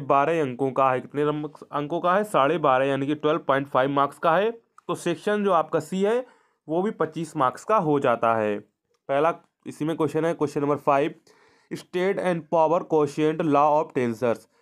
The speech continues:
यानी टेंसर के भागफल के नियम का उल्लेख और सिद्ध करें। क्या है? टेंसर के भागफल के नियम का उल्लेख और सिद्ध करें। नेक्स्ट है,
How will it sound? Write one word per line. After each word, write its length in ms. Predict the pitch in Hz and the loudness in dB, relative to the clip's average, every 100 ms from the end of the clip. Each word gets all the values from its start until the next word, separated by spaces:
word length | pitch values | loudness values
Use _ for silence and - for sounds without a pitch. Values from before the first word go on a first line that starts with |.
| _ | _
यानी 160 | 147 156 | -4 -2
टेंसर 440 | 151 151 156 196 190 | 0 -2 0 -2 -2
के 200 | 175 165 | -2 -2
भागफल 540 | 131 135 170 - 160 | 0 2 0 0 -2
के 200 | 147 151 | 0 0
नियम 380 | 147 135 143 156 | -2 0 -2 0
का 160 | 147 135 | 2 2
उल्लेख 500 | 139 127 123 139 151 | 2 0 0 0 -2
और 200 | 117 127 | -2 -2
सिद्ध 240 | 139 139 123 | -2 -6 -4
करें। 240 | 120 120 | -2 -2
क्या 160 | 147 143 | 0 0
है? 200 | 165 220 233 _ _ _ _ _ _ _ _ _ _ _ _ _ | 2 0 -4 _ _ _ _ _ _ _ _ _ _ _ _ _
टेंसर 360 | 156 165 175 190 | -6 -4 -2 -2
के 260 | 185 156 151 | 0 0 2
भागफल 500 | 135 151 - 156 143 | 2 2 2 0 0
के 200 | 147 147 | 0 -2
नियम 340 | 131 151 165 | -2 -2 -2
का 160 | 151 131 | 0 0
उल्लेख 560 | 143 135 127 147 160 196 | 0 -2 -2 -2 -2 -2
और 300 | 127 139 196 | 2 2 0
सिद्ध 340 | - 135 120 | -4 -6 -4
करें। 340 | 135 123 113 98 - _ _ _ _ _ _ _ _ 123 | -2 -2 -2 -4 -10 _ _ _ _ _ _ _ _ -4
नेक्स्ट 320 | 156 175 190 | -2 -2 0
है, 180 | 185 | 0